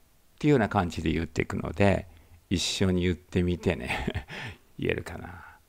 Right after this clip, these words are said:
黒、ブラック。赤、レッド。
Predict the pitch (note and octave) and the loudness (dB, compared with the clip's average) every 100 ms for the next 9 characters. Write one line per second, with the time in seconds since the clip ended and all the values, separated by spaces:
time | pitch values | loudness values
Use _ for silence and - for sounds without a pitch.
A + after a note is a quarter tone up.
0 | _ - _ _ _ - C#3+ G#2 F#2 - | _ -20 _ _ _ 0 4 4 4 -4
1 | _ _ _ - - - G2 G#2+ F2 D2+ | _ _ _ -20 -20 6 8 8 6 -2
2 | - - - - _ _ _ _ _ _ | -6 -6 -16 -20 _ _ _ _ _ _
3 | _ _ _ _ _ _ - G#2+ - F2 | _ _ _ _ _ _ 6 6 8 2
4 | - _ _ _ _ - - F2+ A2+ - | 2 _ _ _ _ -8 4 6 6 0
5 | E2 | -2